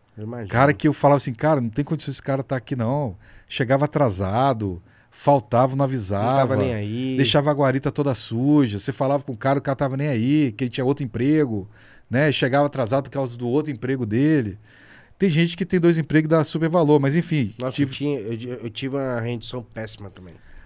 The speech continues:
Speaker 2: Cara, eu tive várias. Então,
Speaker 1: Nossa.
Speaker 2: e aí, com essa diminuição, a,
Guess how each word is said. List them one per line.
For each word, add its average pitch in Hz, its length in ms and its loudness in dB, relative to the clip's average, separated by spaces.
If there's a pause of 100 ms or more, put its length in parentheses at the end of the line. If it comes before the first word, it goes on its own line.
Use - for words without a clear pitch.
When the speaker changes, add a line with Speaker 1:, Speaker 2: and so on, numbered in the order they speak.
(140)
Speaker 2:
Cara, 175 280 2
eu - 20 -2
tive 151 260 -4
várias. 113 640 2
Então, 117 220 2
Speaker 1:
Nossa. - 380 -2 (400)
Speaker 2:
e 175 100 6
aí, 175 400 8 (580)
com 160 140 4
essa 202 180 4
diminuição, 160 720 2 (760)
a, - 120 -12